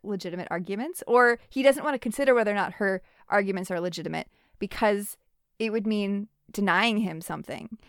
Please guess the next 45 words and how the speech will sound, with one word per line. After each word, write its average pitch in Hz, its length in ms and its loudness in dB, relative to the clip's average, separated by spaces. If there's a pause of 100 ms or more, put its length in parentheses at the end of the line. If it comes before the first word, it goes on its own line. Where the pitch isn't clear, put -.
(160)
And 262 120 8
I 269 60 8
know 302 140 6
this 415 160 2
makes 254 160 -2
him 247 80 -4
sound 208 200 2
really 190 140 0
petty. 180 340 -4
It, 156 100 -4
it, - 200 -6
he 214 260 0
is. 185 300 4 (220)
But, 247 140 4
like, 247 280 6 (420)
it's 262 160 -2
really 302 200 0
interesting 285 420 -2
to - 120 -12
me 226 60 -4
because 214 300 -6
this 233 160 -4
is, 302 100 -8
like, 302 140 -2
his, 277 200 -2 (580)
almost 247 360 2
his 240 140 -2
only, 202 280 -2
f-, - 180 -12
like, 180 360 -2
real, 202 520 4 (140)
like, 165 240 -6
flaw 170 360 2
in 220 100 0
this 277 160 -4
book 302 360 -4 (200)
is, 240 180 2
like, 233 160 6
the 226 100 0
entire 320 320 10
middle 311 200 6
section 233 300 -2
where 214 60 0
he's 208 200 -2 (280)
awful 240 460 8